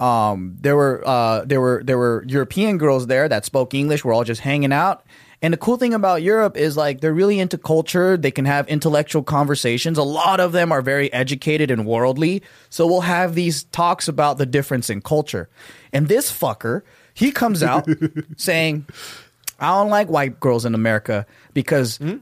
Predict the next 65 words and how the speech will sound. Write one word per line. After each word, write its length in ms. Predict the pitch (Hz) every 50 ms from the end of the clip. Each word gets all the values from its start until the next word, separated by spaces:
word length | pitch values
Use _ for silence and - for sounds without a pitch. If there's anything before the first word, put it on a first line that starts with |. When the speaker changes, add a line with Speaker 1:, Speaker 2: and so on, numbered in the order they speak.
| _ - -
Speaker 1:
uh, 200 | 127 123 117 98
he 200 | 127 139 147 160
goes, 160 | 139 127 -
"I 80 | - 151
don't 120 | 160 175
like 160 | 190 180 156
white 200 | 131 135 143 147
girls 220 | - 151 139 135 123
in 100 | 127 123
America. 360 | 117 117 120 117 110 - 117
They 100 | 104 123
don't 140 | 127 131 120
give 100 | 135 127
me 60 | 131
the 120 | 120 117 107
time 280 | - 127 123 117 113
of 80 | 104 95
day. 260 | 110 123 120 107 101 - - - - - - -
But 240 | 139 135 127 - -
I 80 | 127 147
want 180 | 156 170 165
a 40 | 156
girlfriend 420 | 123 131 131 135 131 - 131 123 117
in 120 | 110 113
Europe 340 | 123 143 143 127 110 - - -
because, 520 | 120 - - 131 120 113 104 95 98 - -
uh, 320 | 123 120 117 110 107 98 - -
European 500 | 123 135 135 120 - - 143 135 131 127
girls, 420 | 101 123 120 117 110 107 104 - - - - - - _ -
they 180 | 117 117 120 123
all, 260 | 117 120 123 117 -
they 200 | - 113 123 120
all 160 | 123 120 110
like 260 | 110 117 117 - -
me." 220 | 110 92 76 - - _ _ _ _ _ _ -
And 120 | 131 135
I 20 | 139
was 80 | 135
like, 220 | 135 131 120 117 -
Speaker 2:
They 60 | 127
Speaker 1:
"Why 60 | 147
w-" 140 | 190 - 135
Speaker 2:
all 180 | 139 143 151 156
like 260 | 165 160 175 175 175
you, 140 | 196 190 190
Speaker 1:
Yeah, 100 | 185 214
Speaker 2:
bro? 140 | 220 311 359 294 -
Speaker 1:
or, 160 | 196 196 180
like, 180 | 190 196 175 143
basically, 380 | 190 233 247 233 175 - 165
he's, 240 | 151 160 170 156 -
he 100 | - 208
didn't 140 | 226 233 196
say 220 | - 202 180 185
that 280 | 175 143 143 143 151 147
exactly, 520 | 139 113 101 101 113 117 123 - 156 156
but 120 | 143 135 123 135
he 80 | 143
was 100 | 139 120
just 220 | - 139 123 - -
saying 300 | - 120 127 135 131 131
how, 200 | 143 135 123 120
like, 240 | 120 117 117 101 113
European 460 | 127 147 143 - - 147 135 127 120
girls 380 | 104 120 123 123 123 120 -